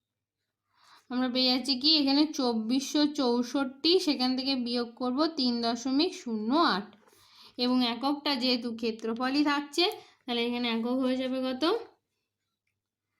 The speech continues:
বর্গ সেমি। এটা বিয়োগ করলে আমি কত পেয়ে যাব? চব্বিশশো ষাট দশমিক নয় দুই বর্গ সেমি। এটা আমাদের নির্ণয় করতে দিয়েছে।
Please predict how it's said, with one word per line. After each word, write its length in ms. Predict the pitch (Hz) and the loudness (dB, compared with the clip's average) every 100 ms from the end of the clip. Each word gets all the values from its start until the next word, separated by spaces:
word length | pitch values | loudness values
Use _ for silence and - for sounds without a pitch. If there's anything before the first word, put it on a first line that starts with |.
| _ _ _ | _ _ _
বর্গ 520 | 233 226 214 214 214 254 302 349 - _ _ _ - | -2 0 0 -2 -2 2 2 2 -4 _ _ _ -8
সেমি। 400 | - 320 320 349 - - _ _ _ _ _ _ _ _ _ _ _ _ _ | 0 2 4 2 0 -14 _ _ _ _ _ _ _ _ _ _ _ _ _
এটা 140 | 240 254 247 | -6 -2 0
বিয়োগ 200 | 254 254 | 0 0
করলে 180 | 254 262 | -2 0
আমি 140 | 277 | 0
কত 180 | 269 240 247 | 0 -2 -2
পেয়ে 180 | 262 262 | 0 0
যাব? 180 | 269 269 339 453 - _ _ - | 0 0 0 0 -8 _ _ -4
চব্বিশশো 720 | 262 254 226 262 294 - 370 403 403 | 0 0 2 2 2 2 2 2 2
ষাট 360 | 294 226 226 339 - - - | 0 2 2 0 -6 -18 -4
দশমিক 640 | 226 226 233 226 262 415 - - _ _ _ 247 | -2 0 0 2 4 2 -2 -14 _ _ _ -6
নয় 440 | 233 233 277 370 320 233 | -2 2 2 4 4 4
দুই 220 | 220 247 - - _ _ | 4 4 2 -4 _ _
বর্গ 240 | 262 269 269 269 | -6 -4 -4 -6
সেমি। 220 | 269 262 262 _ | -6 -8 -10 _
এটা 140 | - 233 | -14 -6
আমাদের 240 | 226 285 | -2 0
নির্ণয় 360 | 311 311 311 302 | 2 2 2 0
করতে 280 | 294 294 294 | -4 -6 -6
দিয়েছে। 360 | 277 285 285 | -6 -6 -6